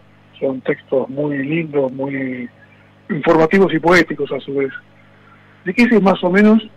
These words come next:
yo sé que por, preguntaste por mi origen de acercamiento al tema, este, pero en realidad me acerqué de ahí. En lo personal, eh, no tengo ningún contacto directo. En la época de la dictadura, cuando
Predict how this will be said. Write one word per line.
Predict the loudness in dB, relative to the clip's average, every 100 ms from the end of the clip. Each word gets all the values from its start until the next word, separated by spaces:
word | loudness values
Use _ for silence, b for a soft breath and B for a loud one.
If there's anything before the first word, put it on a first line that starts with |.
| -20 -20 -6
yo | -4
sé | 0
que | -2
por, | 2 0
preguntaste | 0 -2 0 2 2
por | 2
mi | 0
origen | 0 0 0
de | 0
acercamiento | 0 -2 -2 0 0 0 0
al | -2
tema, | 2 0 0 -6 -14 b b b b _ -4
este, | -2 -2 -4 -4 -4
pero | 0 4
en |
realidad | 6 8
me | 6
acerqué | 4 4 6
de | 6 6
ahí. | 6 4 -4 -20 -20 -20 _ -4
En | -2 -2 -6 -10 -10 -10 -10 -10 -8
lo | -4 2 2
personal, | 4 2 0 -2 0 4 4 2 -4 -20 -20 _ _ _
eh, | -6 -2
no | -2
tengo | 0 0 0 0
ningún | 0 0
contacto | -2 0 0 0 -2
directo. | 2 2 2 -4 -10 -10 -20 -16
En | -10 -6 -6 -6 -2
la | 2 2
época | 0 _ -4 0 2
de | 4
la | 4
dictadura, | 2 2 4 6 6
cuando | 2 -2 -8